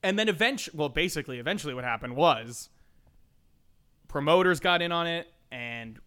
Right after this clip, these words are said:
owners got in on it, and they started making a business out of it. They would definitely collect <laughs> bets on shit and call the wi-, you know, that sort of shit. Um, but eventually, it got more and more popular. Territories started getting set up.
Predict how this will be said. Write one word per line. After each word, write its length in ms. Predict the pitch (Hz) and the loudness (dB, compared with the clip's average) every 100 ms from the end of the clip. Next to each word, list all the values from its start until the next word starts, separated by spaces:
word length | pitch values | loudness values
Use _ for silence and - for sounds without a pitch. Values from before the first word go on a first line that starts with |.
| - | -2
owners 340 | 160 175 170 | 0 0 -2
got 180 | 127 156 | 0 0
in 100 | 156 | 0
on 140 | 156 151 | -2 -4
it, 80 | - | -6
and 320 | 123 120 120 | -6 -6 -6
they 240 | 123 123 | -4 -2
started 400 | 131 - 127 135 | -4 -4 -2 -2
making 220 | 139 143 170 | -2 -4 0
a 40 | |
business 360 | 190 233 165 123 | 4 4 2 -4
out 140 | 110 | -6
of 60 | 107 | -8
it. 100 | 101 | -8
They 140 | 123 | -6
would 220 | 131 131 - | -4 -6 0
definitely 480 | 143 190 165 139 135 | 2 2 -2 -4 -4
collect 520 | - 139 135 - - | -4 -2 -2 -4 -4
<laughs> 0 | |
bets 300 | 147 185 - | 0 0 0
on 160 | 123 127 | -6 -6
shit 320 | - 127 143 | -6 -6 -4
and 160 | 139 131 | -8 -8
call 260 | - 131 | -2 0
the 80 | 131 | -2
wi-, 160 | 190 135 | -6 -6
you 60 | |
know, 100 | 139 120 | -6 -2
that 200 | 147 160 | -2 -2
sort 100 | 117 | -8
of 80 | |
shit. 220 | - 131 - _ _ _ _ _ _ _ _ _ _ _ _ | -14 -14 -16 _ _ _ _ _ _ _ _ _ _ _ _
Um, 300 | 190 185 185 - _ _ | -2 0 -4 -14 _ _
but 220 | 165 208 | -8 -6
eventually, 720 | 202 190 247 - 175 156 165 _ _ _ _ _ _ _ _ - 165 | -4 -2 -2 -2 -4 -4 -6 _ _ _ _ _ _ _ _ -8 -4
it 160 | 160 | 0
got 240 | 165 156 151 | 2 0 0
more 180 | 135 | 0
and 80 | 151 | 2
more 120 | 170 | 2
popular. 500 | 156 156 160 156 160 | 0 0 0 -4 -6
Territories 640 | 151 - 143 160 147 160 151 | -6 0 2 2 2 -2 -2
started 200 | 165 156 | -4 -4
getting 200 | 160 151 | -6 -6
set 240 | - 156 | -4 -2
up. 260 | 151 151 | -2 -4